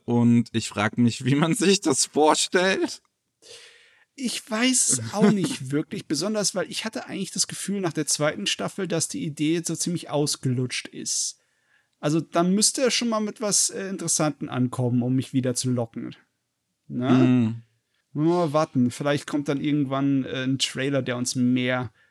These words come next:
Speaker 2: verrät, weil was jetzt an Videovorschau ist, halt, ist, ist ganz, ganz dürftig. Ist halt nur die, nur
Speaker 1: Ja.
Speaker 2: die Ankündigung im Endeffekt.
Speaker 1: Ja, ja. Ähm,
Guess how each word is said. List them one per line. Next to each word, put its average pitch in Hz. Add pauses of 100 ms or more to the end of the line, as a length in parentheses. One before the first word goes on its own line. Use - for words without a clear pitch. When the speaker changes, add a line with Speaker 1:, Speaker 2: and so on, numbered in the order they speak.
(160)
Speaker 2:
verrät, 131
weil 123
was 127
jetzt 135
an 131
Videovorschau 127
ist, 123
halt, 117
ist, 117
ist -
ganz, 117
ganz 123
dürftig. 120
Ist -
halt 127
nur 131
die, 127
nur 143
Speaker 1:
Ja. 143
Speaker 2:
die 143
Ankündigung 131
im 113
Endeffekt. - (340)
Speaker 1:
Ja, 175 (220)
ja. 139 (680)
Ähm, 135